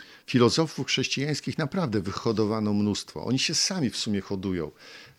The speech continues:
Oni są zakorzenieni we własnym ja i ich rośnie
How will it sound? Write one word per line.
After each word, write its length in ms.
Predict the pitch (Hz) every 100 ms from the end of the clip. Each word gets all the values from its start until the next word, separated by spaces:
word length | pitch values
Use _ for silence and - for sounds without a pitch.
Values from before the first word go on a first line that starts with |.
| - -
Oni 180 | 147
są 180 | 143 156
zakorzenieni 760 | 127 143 143 123 139 156 156 139
we 140 | 120
własnym 480 | 107 147 147 147 127
ja 280 | 139 151 151
i 260 | 139 135
ich 160 | 143 -
rośnie 680 | 135 156 170 - 123 131